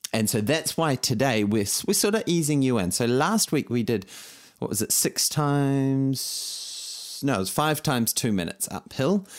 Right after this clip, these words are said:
This time we're doing six times two minutes on the flat at your five K race pace. So we're adding one more interval, but we're not diving straight into doing one K reps. This is, we're doing it at, at, at time-based because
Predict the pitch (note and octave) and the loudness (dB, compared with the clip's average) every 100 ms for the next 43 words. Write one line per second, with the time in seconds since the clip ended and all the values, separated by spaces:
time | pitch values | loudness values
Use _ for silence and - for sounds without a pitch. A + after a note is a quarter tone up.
0 | - - - A#2+ D#3+ - E3 D3 B2 A#2 | -18 -20 -4 0 0 2 2 2 2 2
1 | G#2 - - - - C3 A2 G2+ - - | 2 0 0 0 -2 0 2 0 0 -2
2 | - C#3+ B2 G#2+ - - G#2+ G2 F#2+ - | 0 2 2 2 -2 -2 0 0 -2 -8
3 | - A2 A2+ - - G2+ - - G2+ G#2 | -2 0 0 -4 -8 -6 -4 -4 -2 0
4 | F2 E2+ - F2+ F2 F2 - - - - | -2 -4 -4 -2 -2 -4 -6 -6 -2 -2
5 | G#2 - D3+ F3+ D3+ C3 B2+ G#2+ F#2+ F#2 | -2 0 0 2 2 2 2 2 0 0
6 | - F2+ F#2 - - _ _ _ _ _ | -2 -2 -4 -6 -20 _ _ _ _ _
7 | - - B2+ D3 D3+ F#3 - F#3+ G3 D#3 | -10 -4 0 0 2 0 2 0 2 0
8 | B2+ - A#2+ G#2+ - G#2 - G#2+ G#2 F#2 | 0 0 0 0 0 -2 0 0 2 2
9 | G2 F#2+ F#2 G#2 F#2 F2+ - - - - | 0 0 -4 -4 -4 -4 -6 -6 -8 -8
10 | - - - - A#2+ G#3 - - F3+ C#3+ | -14 -14 -14 -2 2 4 2 4 4 4
11 | - C3+ D3+ F3+ F#3 C3+ C3 - B2 - | 2 2 2 2 2 2 0 0 -2 0
12 | B2+ - - D3 D3 D3+ G2+ E2 A2 - | -2 -2 -2 2 2 2 0 -2 -2 0
13 | - B2 - D3+ C3+ | 0 0 2 2 2